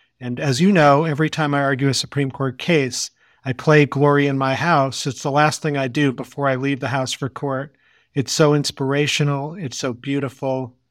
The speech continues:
It's so American. And you are truly a beautiful person and soul. And I knew when I was crafting the idea for this podcast, I knew I wanted to cover the Shelby County case.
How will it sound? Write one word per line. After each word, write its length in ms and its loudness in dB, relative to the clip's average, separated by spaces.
It's 180 -4
so 220 0
American. 720 -6
And 300 -10
you 200 2
are 380 2
truly 460 0
a 60 0
beautiful 460 -2
person 500 -6
and 160 -8
soul. 520 -4
And 120 -14
I 100 -8
knew 280 -4
when 120 -4
I 80 -4
was 140 -8
crafting 500 -6
the 80 -6
idea 540 -6
for 120 -2
this 200 -2
podcast, 840 0
I 100 0
knew 180 6
I 60 8
wanted 280 0
to 60 -12
cover 240 0
the 60 0
Shelby 340 2
County 340 2
case. 500 -6